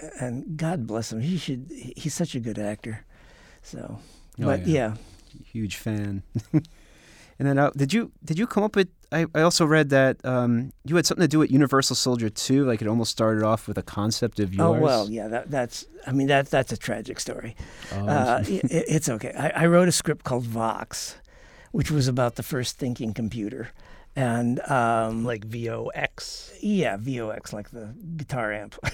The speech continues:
Speaker 1: <laughs> And, uh, um, and it was really about the first thinking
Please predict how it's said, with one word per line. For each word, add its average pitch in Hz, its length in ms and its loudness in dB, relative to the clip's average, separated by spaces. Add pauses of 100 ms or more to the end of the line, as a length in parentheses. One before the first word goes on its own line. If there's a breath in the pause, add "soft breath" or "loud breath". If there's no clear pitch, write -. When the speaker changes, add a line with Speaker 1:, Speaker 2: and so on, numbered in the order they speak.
(320)
Speaker 1:
<laughs> 170 560 6 (720 loud breath)
And, 131 420 4
uh, 120 340 2 (420)
um, 113 480 -4 (880)
and 147 120 2
it 151 60 0
was 165 160 8
really 196 180 10
about 131 220 4
the 113 60 -6
first 120 260 -2
thinking 113 340 -2